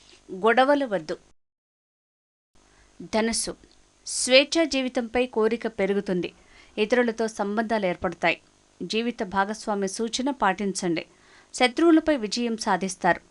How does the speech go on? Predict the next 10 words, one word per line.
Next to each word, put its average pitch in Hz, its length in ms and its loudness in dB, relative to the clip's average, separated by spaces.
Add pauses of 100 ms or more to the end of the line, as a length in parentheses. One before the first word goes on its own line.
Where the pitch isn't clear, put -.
(300)
సంతాన 208 420 2
సంబంధ 202 440 0
శుభ 202 300 -2
కార్యాచరణకు 202 840 -2 (380)
ప్రణాళిక 233 420 4
రూపొందిస్తారు. 190 720 0 (1700)
మకరం. 214 400 4 (640)
పోటీల్లో 302 460 8
విజయం 240 460 0
సాధిస్తారు. 196 680 2